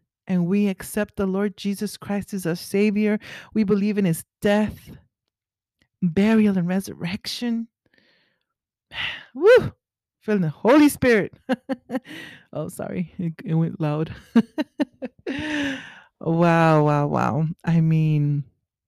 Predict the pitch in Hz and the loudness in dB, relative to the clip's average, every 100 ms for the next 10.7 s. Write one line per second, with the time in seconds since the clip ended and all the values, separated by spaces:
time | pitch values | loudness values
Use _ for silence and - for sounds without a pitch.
0 | _ _ _ _ - - 180 - 196 156 | _ _ _ _ -10 -2 -2 0 -2 -2
1 | - 196 185 175 180 165 180 170 170 156 | 2 4 4 4 4 2 -2 -2 -4 -6
2 | 156 160 160 160 - 156 - 160 156 160 | -6 -4 -2 -4 -6 -12 -10 -12 -10 -4
3 | 175 180 175 165 160 160 165 165 160 165 | 2 2 2 0 -2 0 0 0 -2 -2
4 | 160 156 156 165 147 160 - 156 156 147 | 0 2 0 -2 -4 -6 -4 -2 -2 -4
5 | 160 - - 156 - - - - - _ | -8 -10 -8 -8 -8 -12 -12 -18 -20 _
6 | - - - _ - 160 - _ _ - | -20 -20 -20 _ -4 -2 -2 _ _ -8
7 | - 165 165 - - - - 220 226 233 | -2 -2 -4 -12 -14 -16 -6 -2 0 0
8 | - 214 208 196 196 190 180 175 160 165 | 0 4 4 4 2 0 0 -4 -6 -2
9 | 170 170 170 - 170 165 170 180 - 165 | 0 0 0 2 2 4 2 0 -4 -6
10 | 160 - 160 160 160 160 - | -6 -2 0 2 2 0 -2